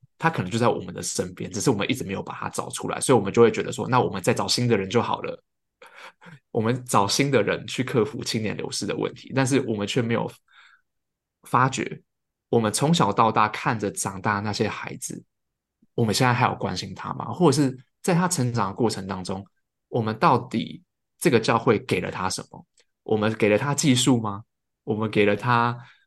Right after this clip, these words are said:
呃，很多的活动吗？我们给了他很多的知识吗？还是我们是有办法给予他更多对于这个信仰很多的疑惑，而且是他可以勇敢的去探索的一个空间？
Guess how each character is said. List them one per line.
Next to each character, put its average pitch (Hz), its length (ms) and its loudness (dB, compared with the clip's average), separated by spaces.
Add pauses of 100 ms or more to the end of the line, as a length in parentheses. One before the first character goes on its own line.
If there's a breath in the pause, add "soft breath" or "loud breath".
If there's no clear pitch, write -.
呃， 110 200 -2
很 101 200 -2
多 117 180 2
的 104 200 8
活 101 240 0
动 120 220 0
吗？ 101 200 -6
我 - 60 -6
们 101 160 -4
给 104 120 -2
了 101 80 2
他 127 100 -4
很 113 140 -2
多 113 180 0
的 110 40 -4
知 101 180 -2
识 101 260 0
吗？ - 220 -10 (480)
还 - 100 2
是 160 320 4 (220)
我 - 100 -2
们 104 140 0
是 151 160 2
有 104 120 6
办 113 220 2
法 101 160 -2
给 101 180 -2
予 98 200 0
他 95 420 -4 (340)
更 113 280 2
多 104 420 0 (180)
对 127 200 8
于 110 80 4
这 127 140 4
个 104 100 2
信 107 240 -2
仰 98 160 -10
很 98 160 -6
多 107 120 2
的 - 120 4
疑 95 200 -8
惑， 101 320 -4 (120)
而 120 100 0
且 117 80 2
是 123 100 0
他 117 160 -2
可 110 160 0
以 101 120 0
勇 101 200 -2
敢 98 160 -2
的 95 80 -10
去 - 160 -6
探 101 260 -6
索 - 240 -8
的 - 120 -12
一 - 100 -8
个 - 140 -6
空 - 300 -6
间？ - 200 -10